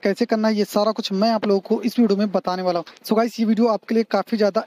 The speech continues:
important होने वाली है। So guys, इस वीडियो को आप शुरू से लेकर पूरा last तक देख लीजिएगा। And हाँ guys, अगर आप हमारे चैनल पर पहली बार आए तो श्योर guys, आप इस channel को subscribe कर लेना और channel को subscribe करने के बाद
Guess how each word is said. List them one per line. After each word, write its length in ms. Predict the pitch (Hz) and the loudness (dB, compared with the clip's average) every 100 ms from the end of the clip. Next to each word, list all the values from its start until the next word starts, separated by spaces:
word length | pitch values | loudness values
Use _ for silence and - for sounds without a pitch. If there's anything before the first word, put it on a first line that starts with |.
| - | 0
important 440 | 233 226 208 220 | 2 2 0 0
होने 160 | 208 214 | 0 0
वाली 160 | 220 | 2
है। 60 | 220 | 0
So 140 | 214 | 2
guys, 200 | 190 190 | 0 -2
इस 160 | 233 - | -6 -2
वीडियो 140 | 226 | 0
को 100 | 214 | 2
आप 120 | 202 185 | 0 0
शुरू 140 | - 233 | -2 0
से 100 | 220 | 0
लेकर 260 | 190 202 - - - - | 0 0 -2 -14 -16 -2
पूरा 160 | 247 | 0
last 280 | 240 208 - | 2 0 -2
तक 140 | 202 180 | -6 -4
देख 240 | 185 185 | -4 -2
लीजिएगा। 380 | 208 208 196 202 - | -2 0 0 0 -2
And 200 | 202 175 | -4 -2
हाँ 140 | 220 | 0
guys, 180 | 185 175 | -2 0
अगर 120 | 196 | -2
आप 60 | 190 | 0
हमारे 180 | 196 | -2
चैनल 240 | 185 208 196 | -2 -2 0
पर 100 | 190 - | -2 -2
पहली 220 | 185 202 | -2 0
बार 180 | 208 196 | 0 0
आए 80 | 196 | -2
तो 100 | 208 | -6
श्योर 220 | - 202 | -2 0
guys, 180 | 208 196 | 2 0
आप 120 | 190 | -4
इस 100 | 190 | -4
channel 160 | 202 196 | -2 0
को 180 | 208 202 226 _ | 0 -2 -10 _
subscribe 400 | 254 - 233 208 | -6 -2 -2 -2
कर 100 | 208 | -2
लेना 220 | 202 208 | -2 -2
और 120 | 220 | -2
channel 200 | - 202 | -2 -4
को 120 | 202 | -2
subscribe 360 | 208 196 - 202 | -4 -4 -2 -4
करने 200 | - 202 | -2 -2
के 100 | 196 | -2
बाद 260 | 180 185 | -2 -4